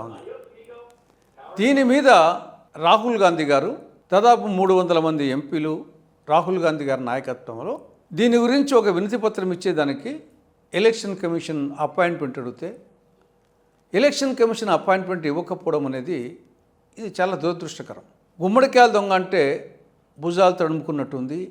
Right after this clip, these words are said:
ఎలక్షన్ కమిషన్ వ్యవహారం. తప్పులు లేకపోతే వినతి పత్రం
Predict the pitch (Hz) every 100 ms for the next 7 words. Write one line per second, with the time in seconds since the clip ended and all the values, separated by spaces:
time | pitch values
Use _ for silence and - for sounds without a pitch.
0 | - 147 151 151 143 143 131 - 127 107
1 | - - _ _ - 208 - 285 269 233
2 | 226 180 185 170 170 240 - - _ _
3 | 214 254 302 285 277 262